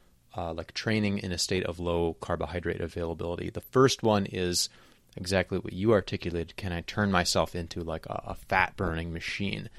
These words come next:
and shift that curve? Um, and it turns out you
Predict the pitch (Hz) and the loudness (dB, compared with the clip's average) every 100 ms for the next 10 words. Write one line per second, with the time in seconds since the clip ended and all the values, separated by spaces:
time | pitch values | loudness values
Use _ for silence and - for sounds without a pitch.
0 | - - 101 87 - - 107 - 98 82 | -12 -10 -8 -4 -2 2 2 2 2 2
1 | - - 104 82 - - - - - - | 0 4 4 4 -2 -6 -8 -8 -14 -16
2 | - - - 107 101 98 113 - - 180 | -18 -18 -2 0 2 0 -2 -2 4 6
3 | 143 120 - 101 | 8 6 4 -4